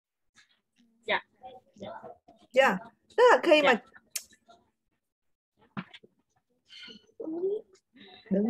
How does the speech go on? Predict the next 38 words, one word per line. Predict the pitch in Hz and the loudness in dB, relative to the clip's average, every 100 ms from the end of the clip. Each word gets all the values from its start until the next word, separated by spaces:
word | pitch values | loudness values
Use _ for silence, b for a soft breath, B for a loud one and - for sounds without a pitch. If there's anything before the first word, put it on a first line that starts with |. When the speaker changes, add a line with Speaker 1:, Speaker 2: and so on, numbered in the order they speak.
| 240 | -6
Speaker 2:
cho | 220 | -10
mày | 185 170 | -12 -10
dạy | 156 175 | -8 -6
bài | 175 170 | -8 -8
cho | 185 208 | -10 -6
xong | 196 | -6
rồi. | 185 190 _ _ _ _ _ _ | -6 -10 _ _ _ _ _ _
Như | 302 | 2
vậy | 247 208 | 2 4
trong | 320 | 2
cái | 330 349 | 0 -2
phần | 269 214 | 0 2
này | 214 | 4
lưu | 240 | 4
ý | 247 254 415 | 4 4 2
nè, | 254 185 - | 0 -2 -2
khi | 330 311 | -2 -2
mà | 254 | -2
chúng | 285 370 | -4 -2
ta | 277 | -2
bố | 240 285 359 | 2 2 0
trí, | 320 | -2
chúng | 381 320 | -2 -2
ta | 269 | -4
phân, | 269 262 254 - | -4 -8 -4 0
phân, | 277 269 269 247 - | 0 0 -2 -6 -6
phân | 269 254 247 | -4 -4 0
công, | 277 262 | 2 2
phân | 262 254 | -2 -2
bố, | 240 285 359 | 0 2 2
tức | 381 | 0
là | 220 | 0
chúng | 254 | 0
làm, | 269 214 214 | 0 0 0
làm | 202 196 185 | 2 2 0
trong | 226 | -4
cái | 226 302 | -4 0
đề, | 226 196 | 2 2